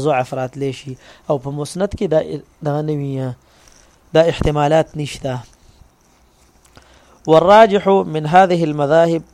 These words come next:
مذهب جمهور المحدثين لقوة دليلهم. راجح وي په دې مذاهبو کې مذهب د جمهور محدثینو دی، ځکه د هغوی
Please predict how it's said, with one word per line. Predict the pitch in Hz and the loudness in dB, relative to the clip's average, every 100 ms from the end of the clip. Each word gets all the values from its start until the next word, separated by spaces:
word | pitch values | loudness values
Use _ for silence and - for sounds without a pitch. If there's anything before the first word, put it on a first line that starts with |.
| _ 147 | _ -4
مذهب | 165 175 160 147 | -2 -2 -4 -4
جمهور | 135 139 160 151 | -6 -6 -6 -6
المحدثين | 143 139 - 127 127 151 151 139 | -6 -8 -10 -10 -12 -12 -10 -10
لقوة | 127 143 135 131 | -8 -6 -6 -8
دليلهم. | 123 127 131 127 120 131 123 117 _ _ _ _ _ _ _ _ _ _ | -8 -8 -6 -8 -8 -8 -10 -14 _ _ _ _ _ _ _ _ _ _
راجح | 151 147 165 214 | 4 6 6 4
وي | 208 185 | 2 0
په | 160 | 0
دې | 185 180 | -2 -2
مذاهبو | 156 147 147 180 156 139 | 0 0 0 -2 -4 -4
کې | 139 131 _ _ _ 180 | -8 -8 _ _ _ -8
مذهب | 147 143 185 180 | -6 -2 -4 -4
د | 147 135 | -8 -8
جمهور | 143 147 180 185 165 | -8 -6 -6 -6 -8
محدثینو | 156 147 139 131 156 156 | -10 -12 -12 -10 -10 -8
دی، | 147 143 | -6 -6
ځکه | 135 147 | -6 -6
د | 151 139 | -4 -4
هغوی | 143 165 | -6 -8